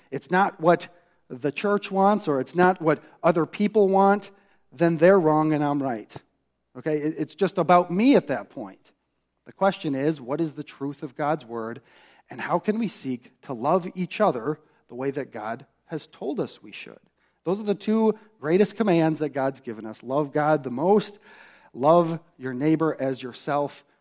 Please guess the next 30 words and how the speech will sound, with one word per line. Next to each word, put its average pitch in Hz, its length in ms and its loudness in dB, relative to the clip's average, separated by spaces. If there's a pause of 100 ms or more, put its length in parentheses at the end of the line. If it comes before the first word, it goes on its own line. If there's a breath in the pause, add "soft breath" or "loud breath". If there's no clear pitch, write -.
(200)
think 175 260 -6
to 156 120 -14
care 156 300 -10
for 117 180 -16
one 98 200 -14
another, 98 400 -16
and 113 160 -18
love 120 360 -8
one 107 140 -16
another. 98 380 -18 (460)
True 185 200 -8
believers 147 360 -2
shouldn't 220 280 -10
be 117 80 -12
led 110 220 -8
astray 113 380 -12
by 123 180 -10
those 131 320 -8
things 127 340 -10
that 120 120 -12 (320)
carry 165 300 0
us - 140 0
in 143 100 -4
the 143 60 -4
wrong 135 280 -4
direction. 147 500 -4 (880 soft breath)
So 214 160 -4
what 214 180 -2
should 180 360 -6
they 120 320 -4